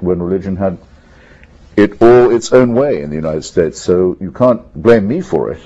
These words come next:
I mean, it's, it, it seems that there are the other forces at work. Uh, the golden rule, which a previous caller mentioned, uh, in other words, that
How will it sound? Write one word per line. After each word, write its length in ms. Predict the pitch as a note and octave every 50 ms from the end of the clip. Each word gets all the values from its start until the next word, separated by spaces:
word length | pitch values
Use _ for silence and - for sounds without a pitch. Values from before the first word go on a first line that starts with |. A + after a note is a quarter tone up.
| - - -
I 40 | D#2+
mean, 140 | E2 E2 E2
it's, 180 | - - -
it, 240 | G2+ - E2+ E2 -
it 220 | D2+ D#2+ D#2+ - -
seems 300 | - G2+ G2 F#2+ F2+ -
that 180 | F#2+ F2 -
there 160 | - F2+ F2+
are 280 | F2 F2 F2+ F2+ F2 - - - _ _ _ _ _ _ _ _ _ _ _ _ _ -
the 120 | D#2+ -
other 240 | - G2+ G#2+ F2+ F#2+
forces 400 | - - A2+ G#2 - F#2 F2 F#2
at 60 | F2+
work. 380 | G#2+ C#3 D3 F2 C#2+ - - _ _ _ _ _ _ - - _ _ _ _ - _ _ _ _ _ _ -
Uh, 180 | F#3+ G3 F#3+ E3+ - - _ _ - _ _ _ _ _ _ _ -
the 100 | G#2 G2
golden 320 | F2 C3+ C#3 C#3+ A#2 A2+
rule, 200 | A#2 C3 C3 G#2+
which 180 | F#2 F2 - -
a 40 |
previous 320 | - - A2 G#2+ F#2 F2 -
caller 300 | - - G#2+ G#2+ G2+ F#2
mentioned, 520 | E2+ D#2+ D#2 - - - - - - - - - - - - - -
uh, 200 | D#2 D#2 D#2+ E2
in 100 | D#2+ C#2+ D2 - - - - - - - _ - -
other 200 | E2+ E2 E2 D#2
words, 300 | D2+ D2+ D2+ C#2+ - -
that 180 | - E2 -